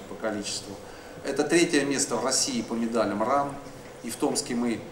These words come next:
если объединимся, так сказать, с медалями, то мы уже, э, так сказать, всех, э, ну, а,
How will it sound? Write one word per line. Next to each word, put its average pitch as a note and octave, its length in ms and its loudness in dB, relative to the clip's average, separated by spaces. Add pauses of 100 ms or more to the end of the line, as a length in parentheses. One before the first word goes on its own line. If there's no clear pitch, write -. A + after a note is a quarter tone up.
(120)
если A#2+ 240 0
объединимся, C3 640 0
так G2+ 160 -8
сказать, - 180 -4
с - 60 -4
медалями, A2 520 0
то A2 100 -6
мы A#2+ 240 -4
уже, A2 320 -4 (300)
э, A#2+ 40 -4 (320)
так A2+ 100 -4
сказать, - 240 -4 (360)
всех, - 320 -2 (100)
э, A2 640 0 (520)
ну, C3+ 180 -4 (1160)
а, B2+ 80 -4